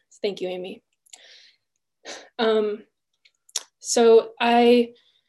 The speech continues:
graduated college. I really don't remember much of it.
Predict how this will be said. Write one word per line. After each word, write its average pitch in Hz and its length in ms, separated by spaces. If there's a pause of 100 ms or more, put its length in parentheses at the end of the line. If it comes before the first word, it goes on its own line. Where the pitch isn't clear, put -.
(360)
graduated 254 800 (280)
college. 196 800 (540)
I 214 60
really 214 240
don't 240 140
remember 214 280
much 180 300
of 180 100
it. 214 260